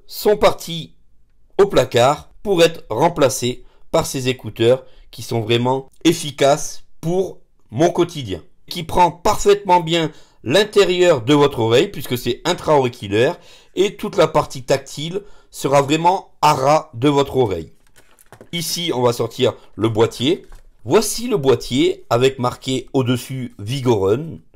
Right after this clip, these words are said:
Et le boîtier a quelque chose d'assez particulier. Sur le côté droit, on a donc de quoi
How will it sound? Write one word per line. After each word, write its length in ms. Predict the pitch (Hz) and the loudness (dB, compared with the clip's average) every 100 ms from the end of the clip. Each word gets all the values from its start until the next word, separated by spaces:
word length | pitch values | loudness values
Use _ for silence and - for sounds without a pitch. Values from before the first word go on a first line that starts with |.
| - - - _ _ _ _ _ - - | -20 -20 -20 _ _ _ _ _ -20 -6
Et 280 | - 202 208 | 0 0 0
le 140 | 139 156 | 0 0
boîtier 680 | 127 127 - 127 143 160 - | 4 2 2 -2 -4 -4 -6
a 100 | 110 | -6
quelque 300 | - 113 110 | -6 -8 -10
chose 420 | - 135 139 98 | 0 0 0 -2
d'assez 360 | 110 123 - 143 | -4 -4 -6 -6
particulier. 880 | - 120 - 117 - 98 85 82 80 - - _ _ - | -6 -6 -10 -18 -16 -14 -12 -12 -14 -20 -20 _ _ -20
Sur 280 | - 254 | -6 2
le 80 | 240 | 2
côté 340 | 220 175 - 123 | 2 -2 -2 -4
droit, 540 | 98 104 143 240 - _ _ _ | 0 2 4 2 -8 _ _ _
on 120 | 127 | 0
a 120 | 131 | 2
donc 320 | 127 151 180 - - | 2 0 -2 -12 -18
de 240 | 101 107 170 | -4 0 0
quoi 580 | - 151 165 - - | 0 4 4 4 -4